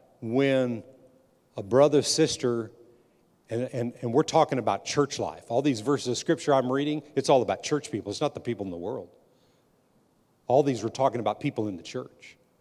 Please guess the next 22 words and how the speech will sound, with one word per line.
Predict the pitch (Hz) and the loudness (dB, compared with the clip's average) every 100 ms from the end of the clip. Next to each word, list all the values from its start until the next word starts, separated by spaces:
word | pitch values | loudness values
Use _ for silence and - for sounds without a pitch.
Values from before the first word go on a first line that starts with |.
| _ _ _ _ _ - | _ _ _ _ _ -10
And | 107 | -4
this | 131 | -4
story | - 156 151 147 | 0 4 6 6
about | 127 127 127 | 4 2 2
in | 131 | -2
the | 110 | -6
church, | - 147 147 - - _ _ _ _ _ _ _ _ _ _ _ _ _ | -6 -6 -6 -16 -20 _ _ _ _ _ _ _ _ _ _ _ _ _
here's | 135 135 | 0 2
a | |
guy | 131 135 135 135 - - - - _ _ | 4 6 6 4 -2 -18 -20 -20 _ _
that's | 123 - | -6 -4
been | 117 131 120 107 - - _ _ _ - | 4 4 4 -2 -12 -20 _ _ _ -2
kicked | 147 - | 0 4
out | 143 185 | 4 4
of | 117 | 2
the | |
church | - 127 117 - | -4 -4 -6 -6
because | 117 - 135 107 | -10 -4 -2 -2
of | 107 | -2
issues | 147 - 117 95 | -2 -4 -6 -2
going | 123 113 | -2 0
on. | 120 175 85 90 | -2 -2 -6 -12